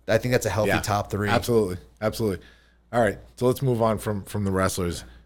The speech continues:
Speaker 2: Three biggest failures for you ever.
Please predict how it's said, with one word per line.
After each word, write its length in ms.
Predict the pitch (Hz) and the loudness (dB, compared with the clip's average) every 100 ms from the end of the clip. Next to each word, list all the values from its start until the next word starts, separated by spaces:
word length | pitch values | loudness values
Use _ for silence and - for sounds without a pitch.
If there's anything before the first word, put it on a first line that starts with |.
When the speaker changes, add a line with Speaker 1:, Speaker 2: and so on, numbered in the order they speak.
| _ _ _ _ _ _ | _ _ _ _ _ _
Speaker 2:
Three 220 | - 139 | 0 2
biggest 480 | 143 123 127 120 - | 6 6 6 4 0
failures 640 | - 110 104 92 85 76 - - _ _ _ _ _ | -2 0 2 0 -2 -6 -14 -20 _ _ _ _ _
for 120 | - | -6
you 260 | 92 85 76 - | -2 -2 -4 -8
ever. 280 | 87 73 | -8 -8